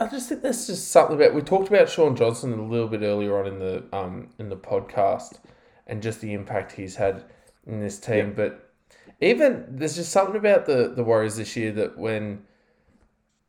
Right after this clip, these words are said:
Speaker 1: the players around them are playing well, other players,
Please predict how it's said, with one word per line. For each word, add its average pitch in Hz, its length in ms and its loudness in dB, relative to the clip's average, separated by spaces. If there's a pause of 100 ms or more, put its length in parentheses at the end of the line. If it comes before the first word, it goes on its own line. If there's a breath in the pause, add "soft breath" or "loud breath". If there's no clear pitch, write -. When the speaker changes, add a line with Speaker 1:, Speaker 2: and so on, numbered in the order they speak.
(280)
Speaker 1:
the 117 140 -6
players 120 420 6
around 107 340 2
them 107 100 -4
are 101 80 0
playing 107 340 0
well, 98 300 0
other 110 200 0
players, 101 680 -2